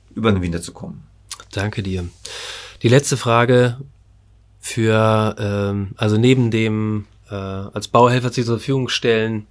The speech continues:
Speaker 2: Wintersachen sammeln oder auch spenden, damit wir weiter helfen können an dieser Stelle. Wofür können unsere Zuhörerinnen und Zuhörer konkret beten aktuell?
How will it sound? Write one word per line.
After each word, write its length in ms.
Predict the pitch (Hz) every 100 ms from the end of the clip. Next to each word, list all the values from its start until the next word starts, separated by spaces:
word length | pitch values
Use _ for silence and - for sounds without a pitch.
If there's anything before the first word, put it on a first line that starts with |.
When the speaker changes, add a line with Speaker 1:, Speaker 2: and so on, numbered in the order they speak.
| -
Speaker 2:
Wintersachen 540 | 120 123 110 117 113
sammeln 400 | 107 113 117 113
oder 260 | 117 127 110
auch 200 | 117 -
spenden, 580 | - - 127 151 147 131
damit 300 | 117 117 110
wir 160 | 120
weiter 280 | 117 117 123
helfen 320 | 104 127 139
können 200 | 135 131
an 60 | 120
dieser 180 | 113 117
Stelle. 380 | - 117 117 113 - - - - -
Wofür 380 | 120 143 143 131
können 240 | 127 127
unsere 480 | 117 117 110 107 104
Zuhörerinnen 680 | - 127 113 113 113 117 110
und 120 | 101
Zuhörer 560 | 117 107 110 107 101 - - - - _
konkret 520 | - 110 - 120 120 -
beten 420 | 110 110 85 80 - -
aktuell? 500 | - - 85 85 80